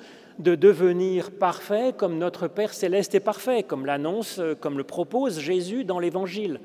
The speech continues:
Avant ce texte, dans la première partie, c'est vrai. Mais ici, Jésus passe au concret. Et ce qu'il nous dit, ce n'est pas d'être parfait, mais il nous dit, «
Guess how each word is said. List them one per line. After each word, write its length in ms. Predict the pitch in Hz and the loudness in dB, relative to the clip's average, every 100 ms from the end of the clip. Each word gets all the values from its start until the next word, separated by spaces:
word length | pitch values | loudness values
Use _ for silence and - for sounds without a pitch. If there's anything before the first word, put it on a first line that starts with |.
| - - - - - _ - | -18 -20 -20 -20 -20 _ -8
Avant 360 | 135 147 254 | -4 -2 -2
ce 140 | - 202 | -2 -2
texte, 440 | 180 147 - - | 0 -2 -6 -10
dans 80 | 127 | -6
la 120 | 123 | -6
première 420 | - 160 160 185 | -4 -4 -4 -4
partie, 340 | 220 - 196 160 | -6 -6 -12 -10
c'est 200 | - 170 | -8 -8
vrai. 200 | 139 139 _ - _ _ _ - - - | -8 -14 _ -20 _ _ _ -20 -20 0
Mais 140 | 190 262 | 4 6
ici, 360 | 247 - 277 | 4 2 0
Jésus 360 | 190 202 190 277 | 6 6 6 2
passe 360 | 240 226 196 | 4 2 4
au 80 | 208 | 2
concret. 600 | 208 214 202 226 220 180 - - - - - - - | 4 0 0 -4 -4 -6 -12 -20 -20 -20 -20 -20 -4
Et 140 | 247 | -2
ce 140 | 208 262 | 0 -2
qu'il 440 | 220 247 233 180 | -2 -4 0 2
nous 140 | 170 160 | 0 -2
dit, 420 | 127 156 151 - - - - - _ - - | -4 -6 -8 -10 -20 -20 -20 -20 _ -20 -12
ce 160 | - 170 | -2 0
n'est 200 | 147 147 | 2 0
pas 360 | 160 143 113 - - - - 139 | 0 0 -2 -10 -20 -20 -20 -14
d'être 520 | 123 185 180 170 151 | 0 2 4 0 -8
parfait, 520 | 160 175 - 285 214 - - - - - - - - _ _ - | -4 -4 0 0 0 -10 -20 -20 -20 -20 -20 -20 -20 _ _ -6
mais 200 | 175 214 | 2 4
il 100 | 208 | 6
nous 140 | 202 | 2
dit, « 320 | 202 269 277 | 2 -2 -4